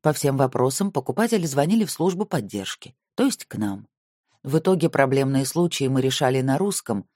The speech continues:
устно отчитывались по-немецки, письменно обрабатывали запросы с техническим отделом по-английски.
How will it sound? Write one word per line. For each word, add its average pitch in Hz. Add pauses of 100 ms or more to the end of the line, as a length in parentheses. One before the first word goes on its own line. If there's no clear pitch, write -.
(220)
устно 156
отчитывались 117
по-немецки, 143 (340)
письменно 190
обрабатывали 135
запросы 127
с -
техническим 131
отделом 160
по-английски. 127